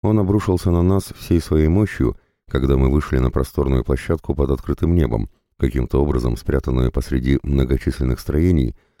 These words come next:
составляющих резиденцию Вентфортов. Сбоку размещался огромный бассейн, в котором плескались завораживающе прекрасные полуобнажённые женщины с голыми грудями и чешуйчатыми рыбьими хвостами.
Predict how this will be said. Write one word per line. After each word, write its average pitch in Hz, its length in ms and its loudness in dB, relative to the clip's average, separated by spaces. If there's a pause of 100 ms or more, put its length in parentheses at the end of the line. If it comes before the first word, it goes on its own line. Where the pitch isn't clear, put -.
(140)
составляющих 101 840 0
резиденцию 76 840 2
Вентфортов. - 640 -6 (680)
Сбоку 60 420 -2
размещался 65 580 -2
огромный 78 340 0
бассейн, 64 500 -2 (400)
в - 60 -20
котором 85 300 2
плескались 82 500 0
завораживающе 73 880 0
прекрасные 65 680 -2
полуобнажённые 67 840 0
женщины 65 560 -2 (340)
с 69 120 -2
голыми 80 340 4
грудями 73 560 2 (280)
и 107 100 0
чешуйчатыми 95 680 0
рыбьими 65 380 0
хвостами. 57 540 -4